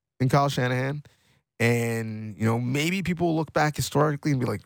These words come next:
"Matt Ryan won an M V P, really?" But he did. And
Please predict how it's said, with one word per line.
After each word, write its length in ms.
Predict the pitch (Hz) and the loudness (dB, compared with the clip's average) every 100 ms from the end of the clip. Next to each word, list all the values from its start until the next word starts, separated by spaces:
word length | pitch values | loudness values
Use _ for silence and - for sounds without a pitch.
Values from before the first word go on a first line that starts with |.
| _ | _
"Matt 220 | - 117 117 | -8 -4 0
Ryan 320 | 107 131 131 | 0 0 0
won 100 | 120 | -2
an 80 | 120 | -4
M 100 | 127 | -6
V 60 | |
P, 220 | 135 147 | -4 -2
really?" 480 | 120 82 120 175 196 _ _ _ _ _ | -2 0 0 -2 -6 _ _ _ _ _
But 200 | 131 143 - _ _ _ | 2 2 0 _ _ _
he 140 | 135 143 | 2 4
did. 420 | 160 220 180 202 - _ _ _ _ 139 | 4 2 -2 -12 -18 _ _ _ _ 2
And 560 | 151 156 156 151 147 | 2 2 0 -2 -6